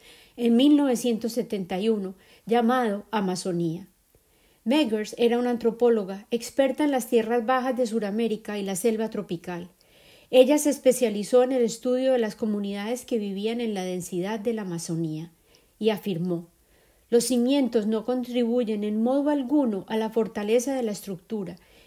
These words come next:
y si se extraen suficientes componentes o se debilitan los vínculos que la sostienen, la configuración de la selva misma puede colapsar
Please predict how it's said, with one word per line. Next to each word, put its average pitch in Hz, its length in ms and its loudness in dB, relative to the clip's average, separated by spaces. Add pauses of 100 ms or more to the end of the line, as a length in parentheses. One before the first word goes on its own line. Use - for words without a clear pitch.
(220)
y 247 140 0
si 247 160 -2
se 233 140 4
extraen 254 480 2
suficientes 240 680 -2
componentes 208 800 -4 (300)
o 220 120 -2
se 233 100 4
debilitan 214 640 0
los 226 220 2
vínculos 233 560 -2
que 214 100 -8
la 196 160 -4
sostienen, 208 640 -4 (520)
la 226 160 0
configuración 247 760 4
de 285 120 2
la 285 120 2
selva 233 360 0
misma 214 520 -2
puede 214 280 -2
colapsar 214 720 -6